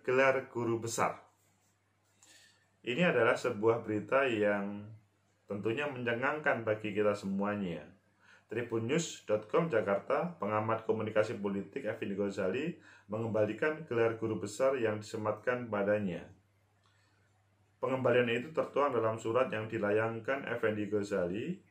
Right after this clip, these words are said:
kepada Kepala Lembaga Layanan Pendidikan Tinggi, L L Dikti,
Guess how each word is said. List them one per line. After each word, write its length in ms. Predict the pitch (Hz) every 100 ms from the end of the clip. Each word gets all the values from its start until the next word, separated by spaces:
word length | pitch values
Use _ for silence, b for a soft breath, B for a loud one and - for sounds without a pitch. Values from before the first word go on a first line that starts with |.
| _
kepada 800 | - 104 101 90 120 131 135 -
Kepala 720 | 110 - 113 113 127 131 -
Lembaga 640 | 113 110 104 110 110 127
Layanan 640 | 123 117 117 123 127 123 120
Pendidikan 480 | 107 101 - 107
Tinggi, 480 | 101 95 87 101 170 - b b b -
L 160 | 113 113
L 400 | 113 117 117 117 - _ -
Dikti, 1040 | 120 104 - - _ _ _ 101 120 196